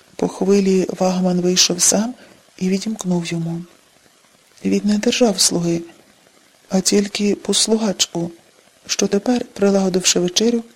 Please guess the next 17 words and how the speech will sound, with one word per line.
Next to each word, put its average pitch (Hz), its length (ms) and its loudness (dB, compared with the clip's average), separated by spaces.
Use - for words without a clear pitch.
пішла 208 360 0
собі 190 280 0
додому. 170 540 -2
Вагманова 185 540 -6
жінка 214 340 -8
виїхала 180 560 -8
ще - 320 -4
рано 220 440 -8
до 190 140 -4
сусіднього 226 760 -8
місточка 185 800 -6
на 196 160 -2
весілля 233 500 -4
якоїсь 190 480 -6
своячки. 180 760 -8
Побачивши 185 540 -4
барана, 185 420 -4